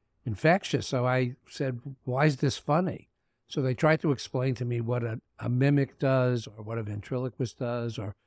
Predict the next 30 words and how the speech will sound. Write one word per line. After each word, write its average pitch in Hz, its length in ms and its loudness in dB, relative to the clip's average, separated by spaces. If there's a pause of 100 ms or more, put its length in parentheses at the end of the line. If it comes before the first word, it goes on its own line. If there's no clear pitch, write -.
(540)
what 131 260 2
a, 120 220 0 (140)
a 131 120 -2
voice 131 560 2
mimic 127 400 -4
does, 113 460 -2 (640)
an 131 80 -20
impressionist. 120 760 -2 (380)
And 135 340 2
she 143 160 0
said, 131 420 0 (280)
"Here 143 240 4
are 143 60 6
these, 127 320 -2 (360)
and 139 280 -2
who, - 200 -2
why 143 340 2
are 160 100 6
these 170 320 2
two 151 160 0
guys 117 320 -4
funny?" 147 460 -6 (520)
And 104 100 -8
said, 127 160 -4
"Well, 160 200 8
they're 143 120 4
big 123 200 0
movie 156 300 4
stars, 135 760 2
and 113 260 -6